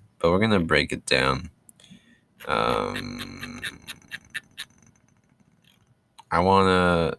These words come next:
I wanna talk about each department because that's what's really fun. All right, so they have, first up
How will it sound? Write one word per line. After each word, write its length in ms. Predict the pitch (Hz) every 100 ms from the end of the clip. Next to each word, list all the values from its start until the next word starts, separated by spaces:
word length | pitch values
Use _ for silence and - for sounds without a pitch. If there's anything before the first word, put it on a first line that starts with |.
| _
I 60 | 82
wanna 240 | 90 95
talk 320 | 87 - 73 78
about 240 | 71 65
each 240 | 85 - -
department 600 | 71 73 71 - - - _ _ _ _ _ _ _ _ _ _ _
because 260 | - - 76
that's 260 | 82 -
what's 160 | 71 78
really 240 | 73 71
fun. 400 | 69 - 64 - - - - _ - - _ - - - - _ _ _ 160 156 101 92 101 107 85 73 82 80 - - - - - - - _ _ -
All 80 | 135
right, 180 | 95 - - - _ _ - -
so 140 | 92
they 200 | 98 107
have, 480 | 107 95 98 107 - _ _ _ _ -
first 420 | - 95 - 101
up 240 | 92 -